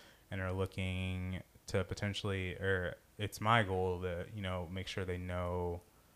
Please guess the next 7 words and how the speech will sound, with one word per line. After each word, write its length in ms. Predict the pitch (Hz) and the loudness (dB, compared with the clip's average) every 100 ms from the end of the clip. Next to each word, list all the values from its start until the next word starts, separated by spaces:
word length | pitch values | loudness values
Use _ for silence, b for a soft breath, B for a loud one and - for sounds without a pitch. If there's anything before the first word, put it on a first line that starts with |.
| b b - - 101 | b b -20 -6 4
what 200 | 104 98 | 6 8
else 220 | 95 - | 6 2
is 100 | 92 | 4
out 240 | 92 92 | 4 4
there, 200 | 90 90 | 0 0
whether 560 | 90 87 92 90 87 80 - - - | 2 2 2 2 0 -2 -10 -8 2
that's 600 | 95 90 - - - | 4 4 2 -4 -6